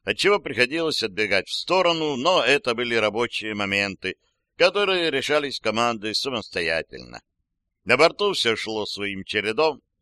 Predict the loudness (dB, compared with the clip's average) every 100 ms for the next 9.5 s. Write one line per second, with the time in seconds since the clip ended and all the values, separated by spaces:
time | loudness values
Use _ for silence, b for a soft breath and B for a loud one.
0 | _ _ _ 4 4 2 -6 -2 0 0
1 | 0 -4 -6 _ _ _ 2 2 0 -2
2 | -2 2 2 2 0 -4 -6 -4 -2 -2
3 | 0 0 0 0 -2 -2 -2 0 0 -2
4 | -10 -8 -10 -12 -12 -14 -14 _ _ _
5 | _ _ -4 0 2 6 6 4 -2 -8
6 | -8 -10 -6 -4 -2 -2 0 -2 -4 -10
7 | -14 -16 _ _ _ _ -2 0 2 0
8 | -4 -4 -4 -2 2 2 0 -4 -6 -4
9 | -4 -6 -6 -6